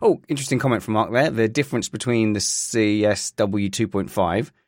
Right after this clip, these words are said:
and the C S L D D is all in the front end feel, and he, but he's never tried a stronger one. But I think that backs up what I was saying as well, is that, yeah, you can, you can feel the understeer on exit, and that's where I gained the time instantly with the rig.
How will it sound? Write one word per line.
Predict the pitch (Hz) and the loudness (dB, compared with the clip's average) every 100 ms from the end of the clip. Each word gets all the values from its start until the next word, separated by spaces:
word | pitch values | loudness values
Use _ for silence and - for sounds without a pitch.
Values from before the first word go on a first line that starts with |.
| _ | _
and | 104 98 | -4 -2
the | |
C | - 107 | 2 2
S | 95 | 2
L | 92 | 0
D | 90 92 87 | 2 0 2
D | 90 85 | 0 0
is | 95 | 0
all | 123 110 | 2 2
in | 104 | 0
the | 98 | -2
front | - 101 98 | -2 -2 0
end | 95 | -2
feel, | 90 - 98 98 - - - _ - | -2 0 2 2 -2 -12 -20 _ -4
and | 101 | -2
he, | 101 | 0
but | 98 95 | 0 0
he's | 95 | 0
never | 95 95 | 0 0
tried | - 92 | 0 0
a | |
stronger | 82 - 101 80 | 0 -2 -2 -2
one. | 78 | -2
But | 87 | 2
I | 120 | 2
think | 143 | 2
that | 135 110 | 0 0
backs | 117 90 123 | -2 0 -2
up | 95 | 0
what | 101 | 2
I | 98 | 2
was | 98 90 | 2 2
saying | 92 85 | 0 0
as | 82 | 0
well, | 92 76 76 _ - | 0 -2 -4 _ -8
is | 85 85 | -6 0
that, | 82 78 | 0 0
yeah, | 98 80 71 _ _ - | -2 -2 -4 _ _ -6
you | 120 | -4
can, | 117 113 | -2 0
you | 170 | 2
can | - 123 | 2 -2
feel | - 143 127 110 | -2 2 2 2
the | 101 | 0
understeer | - 117 110 - 87 78 - | 0 0 -2 -2 -2 -2 -2
on | 87 | -4
exit, | 87 - - - | -4 -6 -10 -8
and | 90 | -4
that's | 92 104 - | 0 0 0
where | 107 92 | 2 4
I | 92 | 2
gained | 92 90 76 | 0 -2 -4
the | |
time | - 87 82 80 | -6 -6 -4 -2
instantly | 98 - - 67 | -2 -2 -6 -6
with | 78 78 | -4 -6
the | 82 | -4
rig. | 80 69 | -2 -4